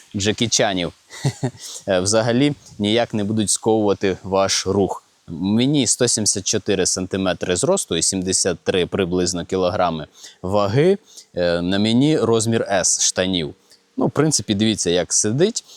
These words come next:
Е, не дуже таки в обтяжечку, тобто в дитинстві, ну, за такі штани, навірно, б не побили. Худі я міняв. Спочатку я взяв розмір S,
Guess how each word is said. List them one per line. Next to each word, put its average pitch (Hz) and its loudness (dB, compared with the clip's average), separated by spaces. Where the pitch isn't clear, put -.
Е, 90 2
не 120 2
дуже 123 4
таки 104 -2
в 98 2
обтяжечку, 139 0
тобто 95 2
в 95 -4
дитинстві, 101 0
ну, 117 -4
за 98 -6
такі 113 -2
штани, 107 0
навірно, 95 0
б 87 -6
не 95 0
побили. 90 0
Худі 185 2
я 104 0
міняв. 107 2
Спочатку - -2
я 98 2
взяв 98 0
розмір 107 0
S, 202 2